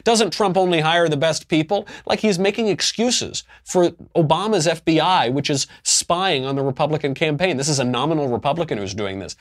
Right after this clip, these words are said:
He would have been a good defense attorney for Alger Hiss." That, that is,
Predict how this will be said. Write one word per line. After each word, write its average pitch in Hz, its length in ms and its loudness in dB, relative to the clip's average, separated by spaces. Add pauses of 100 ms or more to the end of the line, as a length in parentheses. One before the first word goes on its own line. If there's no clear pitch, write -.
(160)
He - 60 2
would 160 140 6
have 143 80 2
been 143 100 2
a - 20 0
good 131 200 0
defense 170 340 -2
attorney 110 360 -4
for 104 200 -8
Alger 123 480 -2
Hiss." - 360 -4 (400)
That, 220 200 2
that 208 160 2
is, 190 180 2